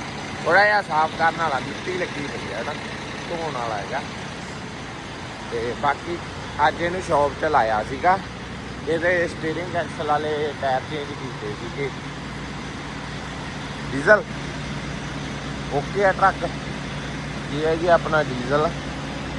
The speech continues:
ਇਹ ਵੀ ਨਾਲ ਫੇਰੀ ਮਾਰਦਾ ਹੈਗਾ, ਦੇਖਦਾ ਹੈਗਾ ਟਰੱਕ ਨੂੰ। ਤੇ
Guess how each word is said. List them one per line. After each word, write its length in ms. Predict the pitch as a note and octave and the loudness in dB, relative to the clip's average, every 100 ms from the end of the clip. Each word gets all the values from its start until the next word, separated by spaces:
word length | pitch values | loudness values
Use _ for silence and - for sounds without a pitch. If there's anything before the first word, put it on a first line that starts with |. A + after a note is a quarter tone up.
| - C3 | -4 -2
ਇਹ 60 | |
ਵੀ 160 | C#3 D#3+ | -2 0
ਨਾਲ 280 | D3 B2+ B2+ | 2 4 4
ਫੇਰੀ 300 | B2+ B2 B2 | 0 -2 -2
ਮਾਰਦਾ 360 | B2 A#2 A#2 A#2+ | 0 0 0 0
ਹੈਗਾ, 260 | A#2 D3 F#3 - - - - - - - | 2 2 2 0 -6 -6 -6 -6 -6 -2
ਦੇਖਦਾ 360 | B2+ B2 B2+ | 0 0 2
ਹੈਗਾ 180 | A#2+ A#2+ | 2 2
ਟਰੱਕ 340 | A#2+ B2+ A#2 C3+ | 0 0 0 0
ਨੂੰ। 200 | F3+ G3 - - - - - - - - - - - - - - - - | 2 2 -2 -6 -6 -4 -4 -4 -4 -4 -4 -4 -4 -4 -4 -4 -4 -2
ਤੇ 280 | A#2+ B2 | 0 2